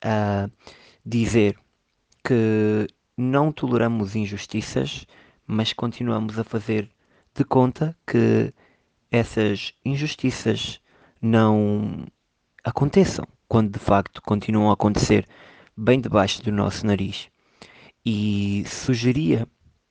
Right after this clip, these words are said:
que, como pessoas, pudéssemos entender que não importa seja quem for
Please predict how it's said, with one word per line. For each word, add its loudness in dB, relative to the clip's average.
que, 0
como -2
pessoas, -2
pudéssemos 4
entender 0
que 2
não 4
importa 2
seja 2
quem 2
for 0